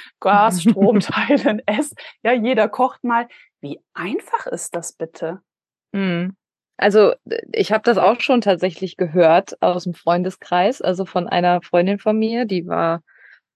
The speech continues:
Speaker 2: äh, auch verheiratet und der Mann, also die lassen sich jetzt scheiden und der Mann hat sich jetzt auch in so einer polyamoren, ähm, Beziehung quasi wiedergefunden.
Speaker 1: Mhm.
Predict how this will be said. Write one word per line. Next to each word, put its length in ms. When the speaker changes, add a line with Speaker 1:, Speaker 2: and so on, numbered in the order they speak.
Speaker 2:
äh, 180
auch 180
verheiratet 800
und 460
der 140
Mann, 540
also 160
die 140
lassen 300
sich 160
jetzt 160
scheiden 560
und 220
der 120
Mann 280
hat 200
sich 160
jetzt 180
auch 220
in 100
so 120
einer 280
polyamoren, 1200
ähm, 420
Beziehung 600
quasi 460
wiedergefunden. 1040
Speaker 1:
Mhm. 540